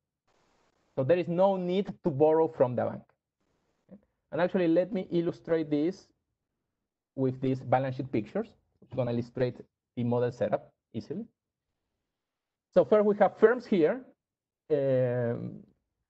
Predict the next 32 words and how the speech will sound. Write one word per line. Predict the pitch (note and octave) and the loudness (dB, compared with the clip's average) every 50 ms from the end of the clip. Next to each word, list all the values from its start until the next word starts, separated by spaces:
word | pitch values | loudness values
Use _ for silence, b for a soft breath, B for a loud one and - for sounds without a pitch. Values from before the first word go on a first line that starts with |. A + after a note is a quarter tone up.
| _ _ | _ _
on | - C3+ C#3 | -8 -6 -2
the | C3+ D#3 F3 | 0 2 2
asset | F#3+ - - F#3+ - | 2 2 0 0 2
side, | - F#3+ E3 F#3 - C3+ - | 4 4 4 2 0 -2 0
they | F3 D#3+ D#3 | 0 0 2
have | - D3+ C#3+ - | 2 2 0 2
risky | D#3 D#3+ D3+ - G3+ | 0 -2 0 0 -4
projects. | - - - D#3 A2+ A#2+ E3 G#3+ - - - _ _ _ | -2 2 2 2 2 0 -4 -8 -10 -12 -20 _ _ _
If | - C3 B2 | -6 -2 0
they | D#3 E3 | 0 0
succeed, | E3 - F3 - - F#3 F3+ | 0 0 -2 -2 -2 -2 0
they | F#3 D3+ | 0 0
pay | C3 C3 C3 B2 - - | 0 0 -4 -2 0 2
A. | G#3+ A3+ A3+ B3+ B3+ B3+ - | 2 2 2 2 0 -4 -6
If | - C3+ B2+ | -4 -2 0
they | C#3 C3+ | 0 0
fail, | C3 C3 - F3 F#3+ A3+ B3+ B3 - - - | 0 0 2 2 2 2 0 -2 -8 -12 -10
it's | B2 G#2+ - | -10 -8 -4
zero. | A2+ A#2+ A2 G2+ - - - _ _ _ _ _ _ _ _ _ _ _ _ _ _ _ _ B2+ | -2 -2 -2 -2 -4 -6 -10 _ _ _ _ _ _ _ _ _ _ _ _ _ _ _ _ 0
They | C3+ E3+ G3 | 0 0 0
finance | G3+ - F3+ E3+ E3 F3 G#3 A#3+ A#3+ - | 2 0 -2 -2 0 0 0 0 -2 -2
these | - G#3 G#3 | -4 -4 -4
projects | - G3 F#3+ G3 G3 G#3 A#3+ A#3+ - - - - _ - | 0 2 2 2 2 2 -2 -4 -6 -14 -20 -20 _ -4
with | C3 D3 D3 C#3 C3 | -2 -2 -2 0 0
this | C3+ D#3 D#3 | 0 0 0
pre-lockdown | - - - D3+ C3+ C3 C3+ C#3+ E3+ F#3+ G3+ G3 E3+ F3 F3 F3+ F#3 F#3 F#3 G3 _ _ - C3 | -2 -2 0 0 2 2 2 4 4 4 4 2 -2 -2 -2 -2 -2 -4 -6 -8 _ _ -8 -2
debt, | A#2+ C#3+ D3 D#3 G3+ G3+ - - _ _ _ _ _ _ _ _ _ _ _ _ _ _ _ _ _ _ _ - B2+ | 0 2 2 0 -2 -6 -10 -20 _ _ _ _ _ _ _ _ _ _ _ _ _ _ _ _ _ _ _ -6 -4
uh, | B2 | -2
represented | A#2 B2 A#2 B2+ A#2+ - C3+ C3 C#3 B2+ | -2 -2 -2 -2 -2 -2 -2 -2 -2 -2
by | A#2+ A#2 A2+ | -2 -2 -2
B | A2+ A2+ A2 B2+ C3+ | -2 -4 -4 -2 -2
zero, | B2+ A#2+ C#3 G3 G#3 D#3+ D#3+ B3+ - | -2 0 0 2 2 2 0 -2 -4